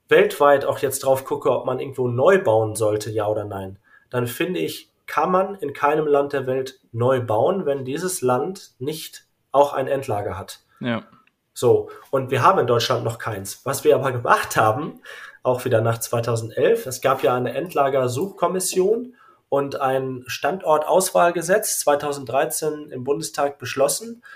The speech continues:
Speaker 1: Und dann gab's zweitausendsechzehn einen Bericht und jetzt suchen wir, glaub ich, bis zweitausenddreißig ein Endlager, das für eine Million Jahre halt, also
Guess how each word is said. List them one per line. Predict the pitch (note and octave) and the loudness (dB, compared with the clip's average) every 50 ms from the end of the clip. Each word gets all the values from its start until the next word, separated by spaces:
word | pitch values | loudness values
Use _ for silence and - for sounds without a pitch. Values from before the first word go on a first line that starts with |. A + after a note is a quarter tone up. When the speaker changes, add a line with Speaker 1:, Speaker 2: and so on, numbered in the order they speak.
| - - - _ _ _ - | -20 -20 -20 _ _ _ 4
Speaker 1:
Und | C#3+ C#3+ D3 C#3+ D3 C#3+ C#3+ | 6 6 6 4 0 -2 0
dann | C#3+ C#3 C#3 C#3 | 0 0 2 2
gab's | C#3 C#3 - - - - | 0 0 0 0 -2 -2
zweitausendsechzehn | - D3 C#3 C3+ C#3+ C#3 C3 C3 A#2+ D3 D#3+ D#3+ - - E3 D3 C3+ | 2 2 2 2 2 -2 -4 -4 -4 -4 -4 -4 -6 -4 -4 -4 -4
einen | B2+ | -4
Bericht | A#2+ A#2 A2+ D#3 G#3 A#3 - - - - - - | -6 -4 -2 -2 -2 -2 -2 -6 -12 -16 -16 -10
und | - F#3 C#3+ C#3+ C#3+ C#3 - - - _ _ | -2 -2 -2 -2 -2 -6 -12 -16 -18 _ _
jetzt | - C#3 C#3+ - - - | -4 -4 -2 -4 -4 -6
suchen | C3 B2 C3 D#3+ G#3+ G#3+ - F#3 D3+ C#3 | -6 -6 -4 -4 -4 -4 -4 -8 -8 -6
wir, | C#3 E3 F3 | -4 -6 -4
glaub | E3+ D3+ C#3+ C#3+ C#3+ | -2 2 2 2 2
ich, | C#3+ - | 0 -6
bis | - C#3+ - - | -6 -6 -4 -4
zweitausenddreißig | - - C#3+ D3+ D3 - D#3 D3 C#3+ C#3 B2+ A#2+ B2 A#2+ B2 E3 F#3+ F#3+ - F#3+ F#3+ F#3 - - - - | -2 -2 -2 -2 0 -2 -2 -2 -2 -4 -8 -8 -4 -2 0 2 2 0 0 -2 -4 -4 -4 -8 -4 -2
ein | C#3 C#3+ D3 D3+ D3+ C#3+ - | 0 0 0 0 -4 -8 -8
Endlager, | D#3 D#3+ F#3 F#3 - E3+ E3 D#3 D#3+ D#3 D#3 C#3+ | -6 -8 -8 -6 0 2 2 4 2 2 0 0
das | C#3+ C#3+ C#3 - | 0 0 -2 -2
für | - - C#3 - | -2 -2 0 0
eine | C#3 C#3+ D3+ C#3+ | 0 0 -2 -2
Million | D3 C#3+ C#3+ C#3 C#3+ C#3+ C#3+ C#3 | -2 -4 -2 2 2 2 2 2
Jahre | C3+ C3+ C#3 C#3+ C#3 C3+ | 0 0 0 0 0 0
halt, | B2+ C3+ C#3+ - - - - - | -2 -2 -4 -6 -8 -16 -12 -4
also | - D3 D3 D3+ - | -2 2 4 4 2